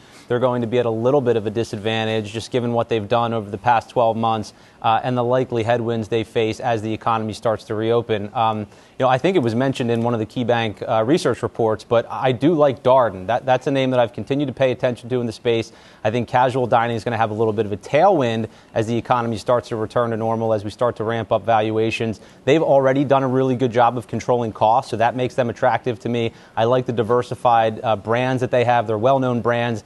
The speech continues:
And if you just look at the chart, it's in a really nice, steady uptrend. It's looking like it's gonna break out to new all-time highs, um, and the valuation is pretty attractive at seventeen times twenty twenty-two earnings. So those are the kind of companies I would wanna focus on in the restaurant space.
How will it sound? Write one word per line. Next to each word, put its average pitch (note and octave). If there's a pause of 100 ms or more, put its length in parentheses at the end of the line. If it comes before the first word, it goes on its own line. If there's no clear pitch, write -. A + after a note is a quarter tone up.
(200)
And A#2+
if B2
you C#3
just E3
look D#3
at B2
the A#2+
chart, C3
it's A2
in D3
a B2+
really C3+
nice, B2+
steady A#2+
uptrend. A#2+ (260)
It's -
looking C#3
like B2+
it's A#2
gonna B2
break A#2
out A#2
to B2
new A#2+
all-time A#2
highs, A#2
um, A2+
and A#2
the A2+
valuation B2
is G#2+
pretty A#2
attractive G#2+
at G#2+
seventeen A2+
times A2+ (300)
twenty B2
twenty-two A#2
earnings. A#2+
So A#2
those D3
are -
the B2
kind A#2+
of G#2+
companies A2+
I A2+
would G#2+
wanna A2
focus A2
on A2
in G#2
the G2
restaurant G2+
space. -